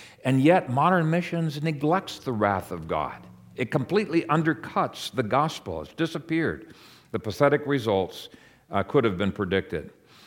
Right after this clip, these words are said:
Now, my next question in the outline is, whatever happened to preaching on hell? Starting at the second sentence of verse ten, "In fact, he will be tormented with fire and sulfur before the holy angels and before the Lamb.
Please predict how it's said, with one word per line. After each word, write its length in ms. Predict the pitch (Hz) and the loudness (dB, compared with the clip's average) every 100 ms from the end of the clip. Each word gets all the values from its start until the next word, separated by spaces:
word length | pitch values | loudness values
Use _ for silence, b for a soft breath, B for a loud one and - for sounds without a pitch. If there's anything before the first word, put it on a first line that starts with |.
| b b 110 | b b 2
Now, 100 | 110 | 6
my 140 | 113 | 6
next 300 | 123 165 - | 6 2 0
question 500 | - 113 101 - 104 | 0 0 0 -2 0
in 80 | 101 | 2
the 140 | 95 | 4
outline 520 | 95 76 82 87 98 | 2 2 -2 0 0
is, 140 | 110 85 | 0 0
whatever 460 | 120 165 185 190 180 | 2 4 4 2 0
happened 720 | - - 135 - - 120 113 - | -4 0 0 2 0 0 -4 -4
to 80 | 110 | -4
preaching 540 | - 110 - 101 104 | -2 -4 -2 -2 -2
on 220 | 113 113 | -2 -2
hell? 440 | 107 160 147 71 - - _ _ _ _ - - | -2 -2 0 0 -4 -20 _ _ _ _ -20 -6
Starting 340 | - 120 120 | 2 4 4
at 80 | 107 | 0
the 80 | - | -2
second 340 | 127 123 104 | 0 0 -2
sentence 500 | - 127 110 95 87 | 0 0 0 -2 -2
of 100 | 87 | -4
verse 240 | 98 101 | -2 -4
ten, 440 | - 120 98 90 120 - _ b b b b b b | -2 0 0 -2 -8 -14 _ b b b b b b
"In 100 | 107 | -2
fact, 360 | - 127 139 - | 4 6 4 2
he 180 | 151 160 | 0 2
will 280 | 135 151 | 4 2
be 200 | 131 127 | 2 0
tormented 840 | 131 - 143 135 127 143 147 143 131 | -2 0 4 4 4 2 2 0 0
with 160 | 127 - | -4 -4
fire 540 | - 131 139 135 139 | -2 0 4 2 2
and 260 | - 120 113 | 0 -2 -2
sulfur 580 | - 127 135 135 139 | 0 2 2 0 -2
before 540 | 120 104 - 127 139 135 | -2 -4 0 4 6 6
the 120 | 113 | 2
holy 380 | 120 131 131 123 | 2 2 4 4
angels 540 | 120 131 127 131 117 | 2 0 0 0 0
and 120 | 120 | -2
before 400 | 110 104 117 123 | -2 -2 -2 0
the 100 | 117 | 0
Lamb. 420 | 117 117 123 98 | 0 0 0 -2